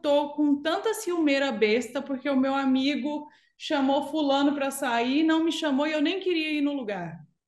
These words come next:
Por que que isso me pega tão pesado, assim? Qual que é a insegurança e a carência que eu não tô suprindo, que eu tô projetando de alguma maneira nessa, nesse tipo de relação ou nessa situação específica?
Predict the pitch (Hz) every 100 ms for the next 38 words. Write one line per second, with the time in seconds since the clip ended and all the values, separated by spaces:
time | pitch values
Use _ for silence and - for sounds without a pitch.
0 | _ _ _ _ _ 277 262 349 392 392
1 | 381 349 311 294 285 277 302 339 392 277
2 | 226 196 196 202 254 285 339 381 - 392
3 | 294 277 240 262 262 262 240 254 220 214
4 | 240 247 240 240 269 330 359 - 269 -
5 | 240 262 339 370 381 - _ _ _ _
6 | - 285 294 294 285 285 285 254 294 277
7 | 254 262 254 254 233 233 226 226 220 220
8 | 220 220 233 214 196 185 208 208 240 -
9 | 214 214 202 196 208 208 240 220 196 196
10 | 202 214 - - 208 208 214 208 - 202
11 | - 196 175 - 156